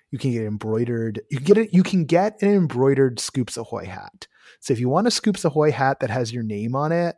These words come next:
like you're, like you're a poor fool who works at Scoops Ahoy, they can sell that to you.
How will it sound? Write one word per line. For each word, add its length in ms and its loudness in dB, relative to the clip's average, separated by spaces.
like 240 -4
you're, 260 -4
like 140 -10
you're 140 -6
a 40 -16
poor 300 -6
fool 480 -4
who 80 -8
works 340 -6
at 60 -18
Scoops 320 -8
Ahoy, 500 -4
they 120 -6
can 160 -6
sell 280 -6
that 180 -16
to 160 -14
you. 200 -20